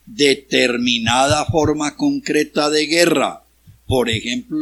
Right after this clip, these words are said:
la que consiste en matarse mutuamente,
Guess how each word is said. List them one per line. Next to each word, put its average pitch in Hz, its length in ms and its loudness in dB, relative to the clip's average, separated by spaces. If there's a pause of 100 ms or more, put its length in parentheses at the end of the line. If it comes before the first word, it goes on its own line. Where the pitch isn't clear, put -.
la 131 160 -8
que - 200 -14
consiste 117 720 -6
en 107 100 -14
matarse 117 640 -8
mutuamente, 135 920 -8